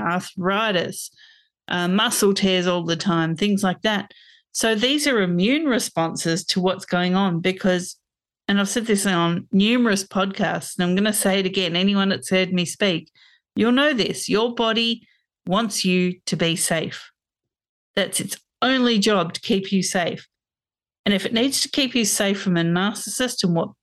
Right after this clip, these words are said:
they're saying and what they're doing, you know, even if it's just at work and your boss is a narcissist, could even be someone under you that's a narcissist that makes it look like everything that goes wrong in the office is your fault.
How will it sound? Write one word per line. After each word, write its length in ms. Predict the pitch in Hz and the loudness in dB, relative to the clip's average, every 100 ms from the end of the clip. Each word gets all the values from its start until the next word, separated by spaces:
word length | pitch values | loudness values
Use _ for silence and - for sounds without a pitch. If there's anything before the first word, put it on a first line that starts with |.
| - | -2
they're 240 | 208 226 | 0 0
saying 420 | - 226 233 220 | 0 0 2 2
and 80 | 190 | 2
what 300 | 170 - 180 | 0 -2 -4
they're 260 | 202 208 220 | 0 0 0
doing, 640 | 190 202 214 226 226 240 - - _ _ _ _ _ _ - | 2 2 2 0 -2 -6 -20 -20 _ _ _ _ _ _ -2
you 80 | 208 | 2
know, 160 | 190 | 4
even 280 | 202 196 208 | 4 4 2
if 120 | 214 | 2
it's 220 | 247 - | -2 -2
just 240 | - 233 - | -4 -2 -2
at 140 | - | 0
work 440 | 185 247 240 180 196 | 2 2 0 -2 0
and 100 | 196 | 2
your 120 | 185 | 2
boss 320 | 208 254 - | 0 -2 -2
is 120 | 180 | 0
a 40 | 170 | 0
narcissist, 880 | 180 180 196 - - - - - - _ _ _ - | 2 0 -2 -6 -6 -6 -6 -14 -20 _ _ _ -2
could 140 | 370 | 2
even 200 | 359 285 | 4 4
be 140 | 254 | 2
someone 400 | 262 269 247 208 - | 2 2 2 0 0
under 260 | 262 311 | 2 2
you 200 | 269 208 | 4 2
that's 260 | 175 - - | 0 -2 -2
a 40 | |
narcissist 640 | 180 175 175 180 190 170 - | 0 0 -2 -6 -6 -6 -6
that 120 | - | -2
makes 260 | 208 202 - | -2 -2 -4
it 100 | - | -4
look 260 | - 196 | -2 -2
like 200 | 202 185 | -2 -2
everything 320 | 214 208 196 180 | -2 0 0 -2
that 100 | - | -2
goes 220 | 180 180 | -2 0
wrong 180 | 185 180 | 0 0
in 80 | |
the 100 | 185 | 2
office 320 | 180 180 202 196 | 0 0 -4 -2
is 120 | 175 | 0
your 160 | 190 185 | 0 0
fault. 440 | - 233 381 - | -2 -4 -4 -8